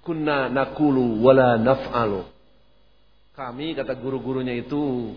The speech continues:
ketika hidup di dunia hanya pandai ngomong, tapi tidak pernah mengamalkan. Di sini menunjukkan bahwa itu hadis-hadis menggambarkan bagaimana ilmu yang kita miliki, kita terima, juga akan dipinta tanggung jawab. Dan yang ketiga menyangkut masalah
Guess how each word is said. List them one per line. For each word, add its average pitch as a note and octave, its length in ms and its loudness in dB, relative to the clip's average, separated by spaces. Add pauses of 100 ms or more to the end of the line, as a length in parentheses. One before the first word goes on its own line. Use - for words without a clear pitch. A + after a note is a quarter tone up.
ketika C3+ 260 -12
hidup B2+ 300 -10
di B2+ 160 -14
dunia B2+ 320 -8
hanya C3 180 -8
pandai B2+ 400 -4
ngomong, C3+ 640 0
tapi C3+ 320 -2
tidak B2 260 -4
pernah C#3 220 -6
mengamalkan. A2+ 840 -6 (1300)
Di C#3 160 -16
sini G3 160 -8
menunjukkan F#3 640 -4
bahwa C#3+ 320 0 (640)
itu G3 240 -12
hadis-hadis F3 560 -8
menggambarkan D3 720 0
bagaimana D3+ 760 2
ilmu F3 320 6
yang E3+ 160 4
kita C#3+ 320 2 (640)
miliki, F3 400 -6
kita F3+ 320 0
terima, E3+ 640 2 (180)
juga D#3 240 4
akan D3 240 -2
dipinta C#3 400 0
tanggung C3 240 -2
jawab. C3 320 0
Dan G#3+ 160 4
yang G#3 160 0
ketiga G3 320 2
menyangkut G3+ 560 -2
masalah C3+ 480 -4